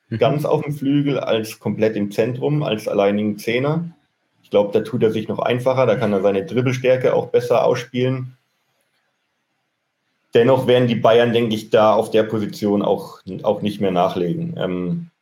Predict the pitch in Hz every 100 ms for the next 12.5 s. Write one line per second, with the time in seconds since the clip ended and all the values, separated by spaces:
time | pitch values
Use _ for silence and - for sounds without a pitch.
0 | _ _ _ _ _ _ - 208 - 214
1 | 120 165 - - 110 120 120 131 113 113
2 | 127 123 - 110 110 104 113 123 117 104
3 | - 113 107 107 110 - - - - 110
4 | 127 147 147 - - - 98 113 113 113
5 | 113 131 123 123 117 107 117 131 120 107
6 | 117 120 110 110 110 120 113 113 - -
7 | 110 104 110 107 104 - 123 - - _
8 | - 143 143 139 147 - _ - 104 -
9 | 113 120 127 123 123 - 120 127 - 131
10 | 127 131 127 127 127 131 135 135 151 170
11 | _ _ _ _ _ _ _ _ _ -
12 | 101 107 110 110 110